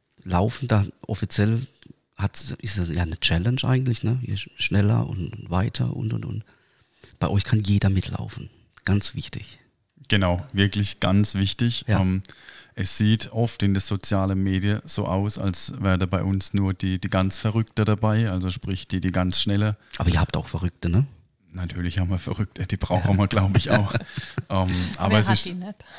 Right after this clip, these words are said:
Speaker 2: genau,
Speaker 3: <laughs>
Speaker 2: aber es ist wirklich so, ähm, also auch die vermeintlich, äh, langsam oder die vermeintlich, die sagen, „Aber ich schaff doch gar keine drei Kilometer am Stück“, sind bei uns alle herzlich eingeladen. Die Strecke im, im Lussardwald ist ja auch so gestaltet,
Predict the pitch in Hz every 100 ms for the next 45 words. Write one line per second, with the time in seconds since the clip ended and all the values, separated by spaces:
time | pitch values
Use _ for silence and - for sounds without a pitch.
0 | - 107 107 113 117 226 - 98 110 117
1 | 104 107 104 110 104 - 110 104 95 90
2 | 90 - 92 90 - 92 95 - - 104
3 | 104 101 107 101 98 101 95 101 98 -
4 | - - - 95 92 98 - 104 101 101
5 | 101 104 101 107 98 95 101 98 - 104
6 | - 101 101 - 104 - - - 92 -
7 | 92 - 90 90 87 - 87 85 92 92
8 | 90 87 87 - 95 - - - - -
9 | - 98 95 98 - 95 104 95 92 -
10 | 101 - 95 98 95 107 101 98 92 _
11 | _ _ _ _ - - 98 - 92 92
12 | 101 - 95 95 98 95 92 - 95 101
13 | 104 95 98 95 92 - 85 87 - 98
14 | 90 90 - 87 90 92